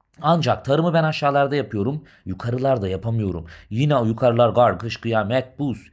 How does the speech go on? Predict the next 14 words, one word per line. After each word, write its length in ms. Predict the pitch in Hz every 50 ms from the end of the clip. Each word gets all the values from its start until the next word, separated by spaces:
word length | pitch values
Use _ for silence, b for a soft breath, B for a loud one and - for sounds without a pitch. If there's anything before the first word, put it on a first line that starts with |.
| _ _ -
Yukarılarda 500 | 92 87 - 98 104 110 110 110 107 120
yapamıyorum, 520 | 117 123 135 131 135 139 139 147 143 b b b b b -
aşağılarda 600 | 110 101 - - 107 104 101 101 98 92 92 98
yapıyorum. 400 | 92 90 - - 90 - - B B B B B -
O 120 | - 156
zaman 380 | 147 156 147 123 101 80 80 - - _ _ _ _ -
ekvatordan, 880 | 113 107 107 123 120 127 123 113 107 117 117 120 131 151 165 180 170 - - - _ _ - - _ _ _ _ _ _ _ _ _ -
burası 300 | 123 - - 117 135 127
ne 80 | 117
olsun? 540 | 113 107 101 104 - 113 117 120 120 120 117 B B B _
Kutup. 340 | - - 80 - 107 101 104 b b b b -
Ekvatordan 540 | 120 117 143 143 135 139 135 127 147 151
kutuplara 380 | 147 - - - - 117 113 127
gidildikçe 640 | 123 110 98 101 90 98 87 - - 92 82 82